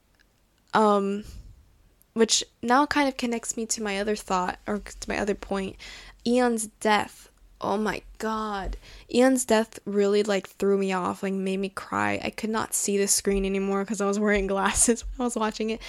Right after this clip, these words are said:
Episode six, fifteen to sixteen was just a huge roller coaster, but I'm gonna talk about Eon's death first before I move on to sixteen.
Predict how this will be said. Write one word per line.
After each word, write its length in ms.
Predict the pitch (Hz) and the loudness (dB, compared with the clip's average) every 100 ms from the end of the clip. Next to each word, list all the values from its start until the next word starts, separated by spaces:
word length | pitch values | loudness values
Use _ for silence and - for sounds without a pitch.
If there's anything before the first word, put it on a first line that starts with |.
| - - - | -12 -12 0
Episode 340 | - 311 349 392 | 2 4 6 6
six, 180 | 320 294 | 4 0
fifteen 340 | - 262 262 | -2 0 0
to 40 | |
sixteen 840 | 247 233 - 240 226 226 226 220 220 _ _ - | 0 0 0 0 2 0 0 -2 -8 _ _ -8
was 200 | 214 208 | -2 0
just 340 | 208 202 - - | 2 0 -2 -6
a 40 | |
huge 460 | 214 - - 226 220 | -8 -6 -2 0 0
roller 220 | 208 196 | 0 -2
coaster, 420 | 196 190 190 190 | -2 -2 0 0
but 240 | 196 202 202 | 0 0 0
I'm 140 | 220 | -2
gonna 120 | 240 | -2
talk 260 | 247 226 220 | 0 -2 0
about 320 | 208 202 - - - | 0 0 -2 -8 -6
Eon's 260 | 208 202 - | -2 -2 -2
death 200 | 196 196 | -4 -4
first 420 | 196 190 185 - | -2 -2 -2 -4
before 280 | 196 - 190 | -4 -2 -4
I 100 | 190 | -4
move 260 | 196 196 | -4 -4
on 140 | 196 196 | -4 -4
to 100 | 202 | -4
sixteen. 560 | 196 - - 196 196 | -4 -4 -6 -4 -4